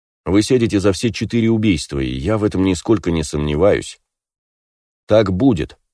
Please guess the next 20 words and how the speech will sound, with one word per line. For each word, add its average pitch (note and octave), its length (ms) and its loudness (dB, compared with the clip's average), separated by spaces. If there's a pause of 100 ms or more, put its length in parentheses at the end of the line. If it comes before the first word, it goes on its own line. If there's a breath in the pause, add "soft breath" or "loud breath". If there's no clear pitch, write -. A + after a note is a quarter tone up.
(300)
и C#2 100 -10
вы D2 120 -4
уже F2+ 200 -2
никогда F#2+ 460 2
не G#2 100 2
сможете F2+ 380 -2
осуществить E2+ 640 -4
вашу F2 300 0
заветную F2+ 640 0
мечту». F2+ 480 -4 (1300)
«Это D#2+ 260 -6
какую - 420 -4
же?» - 240 -10 (1160)
«Сняться B2 480 0
в F#2+ 80 -2
главной G#2+ 380 4
роли G#2+ 220 4
в F#2+ 40 4
этом F#2 240 0
фильме. D#2+ 460 -4